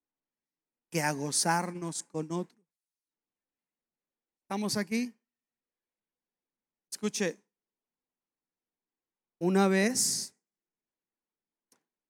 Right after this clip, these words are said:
un pastor que yo ayudé se puso a la vuelta de donde yo estaba y yo le había mandado una ofrenda,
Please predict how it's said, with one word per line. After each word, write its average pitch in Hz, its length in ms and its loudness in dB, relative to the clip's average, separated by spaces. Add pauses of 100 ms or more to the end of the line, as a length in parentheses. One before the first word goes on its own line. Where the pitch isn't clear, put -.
(480)
un 170 100 -6
pastor 196 480 -2
que 196 160 0
yo 190 140 2
ayudé 190 640 0 (1900)
se - 180 -4
puso 233 580 0
a 208 160 0
la 185 180 -2
vuelta 233 520 2
de 208 80 0
donde 196 260 -4
yo 208 80 0
estaba 233 680 0 (2750)
y 202 80 -2
yo 240 120 8
le 277 80 6
había 277 200 6
mandado 269 420 6
una 269 240 4
ofrenda, 247 680 4